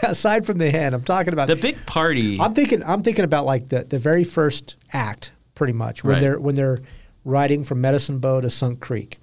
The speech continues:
Speaker 2: Right.
Speaker 1: right? Which takes place over, like, two friggin' chapters.
Speaker 2: Yeah.
Speaker 1: You know,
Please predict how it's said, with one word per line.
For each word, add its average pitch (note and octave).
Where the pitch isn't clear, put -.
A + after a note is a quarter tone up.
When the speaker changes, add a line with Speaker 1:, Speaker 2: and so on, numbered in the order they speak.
Speaker 2:
Right. G#2
Speaker 1:
right? C3
Which D#3
takes E3
place D#3+
over, C3
like, A#2+
two C#3+
friggin' B2
chapters. -
Speaker 2:
Yeah. F2+
Speaker 1:
You C3+
know, A#2+